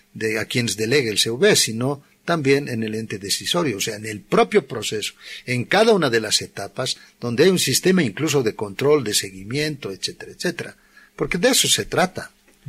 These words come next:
Debemos nosotros generar una reforma judicial, estoy segurísimo que lo debemos hacer. Nosotros no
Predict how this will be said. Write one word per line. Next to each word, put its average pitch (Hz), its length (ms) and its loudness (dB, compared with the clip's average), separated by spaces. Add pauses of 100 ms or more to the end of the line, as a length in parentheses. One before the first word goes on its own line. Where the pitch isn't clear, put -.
(140)
Debemos 120 640 2
nosotros 113 460 -4
generar 110 380 -2
una 110 160 -2
reforma 104 600 -8 (440)
judicial, 113 720 0
estoy 113 360 -2
segurísimo 113 760 0
que 104 120 -8
lo 98 80 -10
debemos 101 360 -6
hacer. 127 340 -2 (440)
Nosotros 156 640 2
no 170 340 0